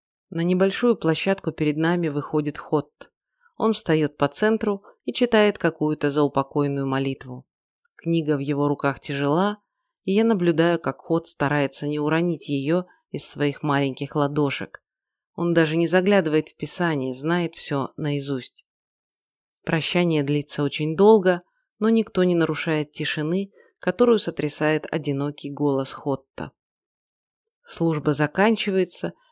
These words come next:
ещё пару минут все сидят молча с закрытыми глазами.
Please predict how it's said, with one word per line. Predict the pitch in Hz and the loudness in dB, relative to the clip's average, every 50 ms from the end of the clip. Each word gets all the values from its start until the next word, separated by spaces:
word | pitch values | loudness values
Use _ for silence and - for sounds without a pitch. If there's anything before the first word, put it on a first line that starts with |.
| _ - | _ -6
ещё | - 196 190 - - 262 | -4 -4 -2 2 2 2
пару | 254 - 190 175 175 170 | 6 6 6 6 6 6
минут | 165 160 170 190 196 - | 4 2 2 2 0 -2
все | - - 170 151 | -4 -2 -2 -2
сидят | 147 - - 147 156 143 - - | -2 -2 0 2 2 2 2 0
молча | 160 170 185 196 202 185 - - 151 | 0 2 2 2 2 0 0 -2 -2
с | 139 | 0
закрытыми | 147 151 147 - 151 147 - - 139 143 143 | 0 -2 -2 0 -2 -6 -4 -4 -4 -4 -2
глазами. | 131 156 160 160 156 170 175 160 147 135 123 127 - | 0 0 0 2 2 2 2 2 2 0 -4 -6 -10